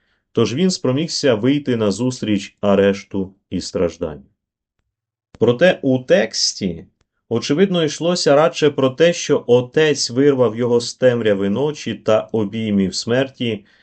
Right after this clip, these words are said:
у Воскресінні остаточно і назавжди врятував його від смерті. Ісус більше не помре. Проте текст розкриває ще більші глибини.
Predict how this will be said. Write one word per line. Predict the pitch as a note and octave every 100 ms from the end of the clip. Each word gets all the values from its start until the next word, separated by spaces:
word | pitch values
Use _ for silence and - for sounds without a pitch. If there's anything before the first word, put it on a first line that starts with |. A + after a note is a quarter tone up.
| _ _ _ _ -
у | C3+
Воскресінні | C3+ C3+ - C3 B2+ F3+ F3 E3
остаточно | - C#3 E3+ - A#2+ D#3 D#3+ - C#3
і |
назавжди | C3 B2 A#2 A2 A#2 D3+
врятував | C#3 A#2+ A2 G#2 G#2
його | G2+ G2+ G2+
від | G#2
смерті. | - A2+ F#2+ - - - _ _ _ _ _ _
Ісус | G#2 G2+ G2 C#3+ C#3+
більше | A2+ G2 F#2+ - F#2+ F2+ F2 _ G2
не | E2+ E2
помре. | D2+ E2 D#2+ D#2+ - _ _ _ _ _ _ _ _ _ _ _ _ _ _ _ -
Проте | B2+ B2+ F3+ G3
текст | G3 F3+ - -
розкриває | D3 C#3 C#3+ D3 D#3 C#3
ще | - - F3 E3+
більші | C#3 B2+ A2 G2 G2+
глибини. | F2+ F#2 F#2 F2+ D#2+ D2